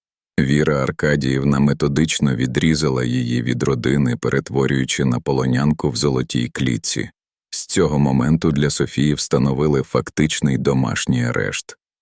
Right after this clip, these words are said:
Її позбавили телефону, комп'ютера, можливості виходити з дому без супроводу.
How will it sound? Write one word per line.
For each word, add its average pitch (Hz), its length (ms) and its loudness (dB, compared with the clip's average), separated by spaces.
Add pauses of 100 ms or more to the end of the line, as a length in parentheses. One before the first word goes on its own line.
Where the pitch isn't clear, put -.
Її 64 340 0
позбавили 62 680 0
телефону, 65 680 0
комп'ютера, 69 720 0
можливості 60 680 0
виходити 64 640 -2
з 57 80 -4
дому 71 340 2
без 58 260 0
супроводу. 58 840 -2